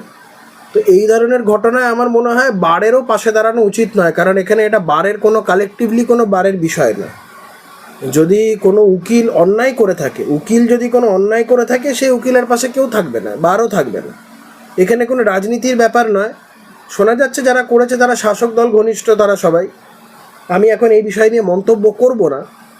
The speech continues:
কারণ আমি তাদের personally দেখিনি। তবে কথা অনুযায়ী কমপ্লেন্টে যেটা পড়লাম, কিছু কালো কোট পরা লোকজন, এবং আমি রোজিনার সাথে নিজেও কথা বলেছিলাম।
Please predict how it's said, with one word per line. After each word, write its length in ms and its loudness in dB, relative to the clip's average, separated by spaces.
কারণ 140 0
আমি 200 2
তাদের 320 2
personally 460 0
দেখিনি। 440 0
তবে 380 2
কথা 260 2
অনুযায়ী 400 0
কমপ্লেন্টে 920 0
যেটা 220 0
পড়লাম, 460 0
কিছু 220 -2
কালো 260 0
কোট 240 -2
পরা 200 2
লোকজন, 360 2
এবং 220 -2
আমি 240 0
রোজিনার 320 0
সাথে 200 0
নিজেও 280 2
কথা 240 0
বলেছিলাম। 520 0